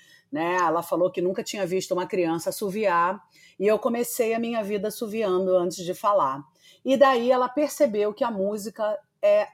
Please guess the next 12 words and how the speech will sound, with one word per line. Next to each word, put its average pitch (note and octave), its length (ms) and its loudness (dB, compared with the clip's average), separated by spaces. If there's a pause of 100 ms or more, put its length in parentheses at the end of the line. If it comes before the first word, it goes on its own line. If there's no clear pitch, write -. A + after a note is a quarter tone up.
tava A#3 460 0
em A#3+ 100 -4
mim A3+ 320 -6
desde G#3 540 -4
o G3+ 60 -6
meu G3+ 160 -4
nascimento, G#3 600 -4
praticamente, F#3 960 -4
né? D#3+ 260 -2
Desde E3+ 280 -6
bem F3 340 -2
bebezinha. F#3+ 720 -2